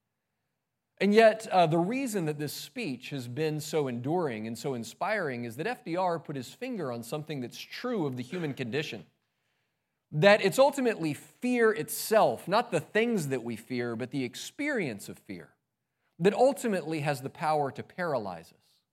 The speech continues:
What he says, uh, can keep us retreating instead of advancing.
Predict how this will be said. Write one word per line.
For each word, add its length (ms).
What 160
he 120
says, 600
uh, 260
can 160
keep 260
us 260
retreating 640
instead 420
of 80
advancing. 560